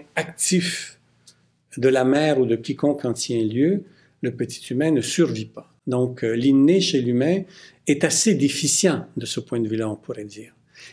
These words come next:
Et c'est peut-être d'ailleurs pour ça, c'est pas une explication, c'est une, une hypothèse, que le culturel, que la culture s'est développée autant chez, dans le genre humain,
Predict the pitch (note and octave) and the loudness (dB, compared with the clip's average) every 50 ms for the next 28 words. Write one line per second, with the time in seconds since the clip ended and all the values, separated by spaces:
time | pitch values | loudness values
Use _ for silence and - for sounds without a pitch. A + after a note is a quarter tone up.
0 | - - A3 A3 G#3 - G#3+ F3+ - E3+ - F3+ E3 F3 F3 D#3+ D3+ C#3 C3 C#3+ | -2 0 2 2 4 4 4 4 4 4 2 0 2 4 4 2 4 4 4 4
1 | C#3 C3+ C3+ C3+ C3 C3 - - D3 - - - - G3+ A3 A3+ - - _ _ | 4 4 4 2 0 -2 -6 -6 -6 -4 -2 -2 0 0 0 -2 -4 -12 _ _
2 | _ _ _ _ _ _ - - - - - - B2 B2 - D3+ C#3 B2+ B2+ C3+ | _ _ _ _ _ _ -20 -10 -6 -6 -4 -4 -4 -2 0 2 2 4 4 2
3 | C3+ - - - - D3+ C3 - C#3 B2 B2 - - E3+ F3 F3 E3+ E3+ - B2+ | 2 0 -2 -2 -2 -6 -2 -2 -2 -2 -2 0 0 2 2 2 0 -2 -6 -8
4 | - - A#2+ A#2 A2 A2+ - - - - - _ _ - A#2 A#2 A#2 A#2 A#2 A#2 | -4 -2 -2 -2 -2 -4 -10 -20 -20 -20 -20 _ _ -4 -4 -4 -4 -4 -6 -8
5 | A2 A#2 D3+ E3+ G3 G3+ D#3 - - - - - _ - - D3 C3+ C3+ C3+ C3 | -4 -2 0 0 2 2 0 -2 -8 -16 -20 -20 _ -2 2 2 4 4 4 2
6 | - - E3+ D3 E3+ - F3 D#3+ D3+ F3+ G#3 F#3+ D#3 C3+ C3+ - C3+ B2+ B2 - | 4 2 2 2 2 2 2 4 4 6 4 4 4 2 2 2 2 2 2 0
7 | - D#3 C#3+ - - B3 A#3+ A3+ D#3+ - - C#3 A#2+ B2+ A#2 A2+ A#2+ A#2 - - | 0 0 0 2 2 4 4 4 4 2 0 0 2 2 2 2 2 0 0 0
8 | C3 B2 A#2 A2+ A#2 - E3+ F#3+ - - - B2+ A2+ G#2 G#2 - _ _ _ _ | 0 0 0 0 0 -2 -4 -2 -2 -4 -4 -4 -4 -4 -4 -8 _ _ _ _
9 | _ - - - - - - - B2+ A#2+ A#2+ A#2 A#2+ A#2 B2+ C3+ B2+ A#2 A2+ A#2 | _ -20 -14 -8 -6 -4 -2 -2 0 0 0 0 0 0 0 0 0 0 0 0
10 | A#2+ A#2+ C3+ D#3+ G3+ C4 B3+ - | 0 2 2 4 2 2 0 -2